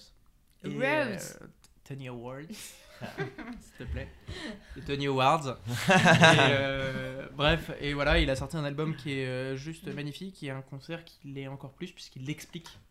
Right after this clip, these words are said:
Speaker 1: euh, ce qu'il y a derrière ces chansons-là, et c'est très, très beau. Voilà, donc je recommande ça, c'est un très beau moment à voir sur Netflix, Ben Platt.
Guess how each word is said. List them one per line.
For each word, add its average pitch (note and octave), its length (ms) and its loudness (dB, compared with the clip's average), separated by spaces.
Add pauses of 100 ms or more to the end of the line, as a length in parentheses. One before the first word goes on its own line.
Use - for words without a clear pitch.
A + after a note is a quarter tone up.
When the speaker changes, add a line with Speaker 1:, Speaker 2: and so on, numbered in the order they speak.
(100)
Speaker 1:
euh, C3 300 -12 (160)
ce - 120 -20
qu'il - 160 -18
y - 20 -10
a - 20 -10
derrière C3+ 300 -10
ces D3 100 -16
chansons-là, D3+ 480 -12
et C#3 60 -12
c'est - 260 -20
très, - 180 -16
très - 140 -14
beau. C3+ 180 -14 (600)
Voilà, D3 280 -8
donc C3+ 160 -10
je C3 80 -16
recommande C3+ 340 -10
ça, C#3 140 -12
c'est C#3+ 80 -16
un C3 160 -12
très - 240 -12
beau C#3+ 100 -2
moment C#3 240 -6
à - 20 -6
voir C3 140 -8
sur - 140 -14
Netflix, D3+ 400 -12
Ben D3 280 -4
Platt. C3+ 300 -10